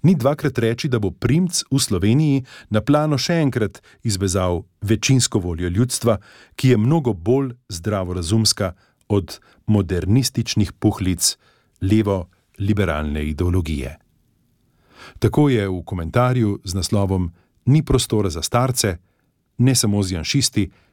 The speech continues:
Golob bo počistil tudi z njimi, razmišljal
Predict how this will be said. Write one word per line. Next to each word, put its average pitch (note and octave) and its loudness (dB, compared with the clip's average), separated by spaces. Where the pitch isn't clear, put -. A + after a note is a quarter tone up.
Golob A#2+ 2
bo F2+ -6
počistil F2+ -4
tudi E2+ 0
z D2+ -4
njimi, B2 2
razmišljal G2 0